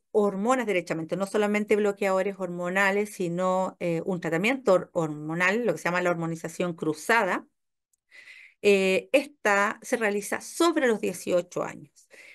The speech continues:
y solo con una aprobación médica y casos muy calificados desde los dieciséis.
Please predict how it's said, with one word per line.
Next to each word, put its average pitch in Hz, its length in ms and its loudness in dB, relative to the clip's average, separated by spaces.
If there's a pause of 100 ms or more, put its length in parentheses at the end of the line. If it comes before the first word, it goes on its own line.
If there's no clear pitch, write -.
(200)
y 233 140 4
solo 269 580 4
con 220 440 4
una 196 240 -4
aprobación 202 760 0
médica 220 380 0
y 170 80 -2
casos 202 260 -2
muy 202 180 -6
calificados 233 680 -2
desde 220 320 2
los 196 120 -2
dieciséis. - 680 -8